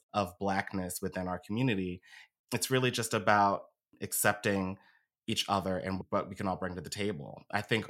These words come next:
part of my struggles was, as an adult,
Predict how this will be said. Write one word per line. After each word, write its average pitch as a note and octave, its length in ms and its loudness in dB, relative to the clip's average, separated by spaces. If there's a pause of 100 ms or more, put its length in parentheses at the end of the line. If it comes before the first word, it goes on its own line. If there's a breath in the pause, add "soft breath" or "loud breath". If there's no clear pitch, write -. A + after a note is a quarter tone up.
(140)
part A2 200 8
of G2 120 -2
my G#2 600 2
struggles F#2+ 680 0 (380 soft breath)
was, F#2 840 2 (280)
as A2 240 2
an G#2 80 2
adult, F#2+ 440 -2